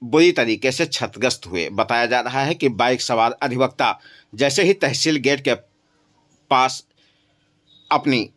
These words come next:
बाइक मोड़े, तभी पीछे से आ रही पिकअप ने तेज रफ्तार वाहनों में टक्कर मारी, जिससे कई वाहन क्षतिग्रस्त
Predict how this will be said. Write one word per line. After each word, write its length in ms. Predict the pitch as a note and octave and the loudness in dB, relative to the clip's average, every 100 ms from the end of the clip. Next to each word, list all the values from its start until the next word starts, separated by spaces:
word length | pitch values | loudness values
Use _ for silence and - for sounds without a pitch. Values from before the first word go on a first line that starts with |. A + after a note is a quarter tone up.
| _ | _
बाइक 420 | B2+ G#2+ C3+ E3 D#3 | -6 0 0 0 0
मोड़े, 260 | B2+ B2+ | 2 2
तभी 280 | C3+ B2+ B2 | 0 0 -2
पीछे 360 | A#2+ C3+ B2 D#3+ | 0 -2 0 0
से 140 | - | 0
आ 200 | - B2+ | 0 0
रही 180 | A2+ B2+ | 0 -4
पिकअप 480 | - C3+ C3+ F3 C3 | -4 -4 0 -2 -2
ने 160 | G#2+ - _ _ _ _ - | -6 -8 _ _ _ _ 0
तेज 220 | E3 F3 | 2 4
रफ्तार 540 | D#3+ B2+ - A2+ A2 - | 2 0 0 0 0 -4
वाहनों 2000 | A#2 A2 B2+ B2+ C#3+ D#3 - _ _ _ _ _ _ _ _ _ _ _ _ C#3+ D#3+ | -8 0 2 2 0 -4 -10 _ _ _ _ _ _ _ _ _ _ _ _ 2 4
में 220 | C#3 C3 | 4 2
टक्कर 380 | C3 - - C#3+ | -2 -4 -2 0
मारी, 360 | C3+ B2 C3+ F3+ _ _ - | 2 2 0 -4 _ _ -4
जिससे 260 | C#3 D3 | -2 -2
कई 300 | C#3 - E3 | -4 2 4
वाहन 360 | F3 C3 A2 C3+ | 6 4 2 -2
क्षतिग्रस्त 640 | - - C#3+ C3 A2+ C3+ | -6 -4 -4 -2 -2 -4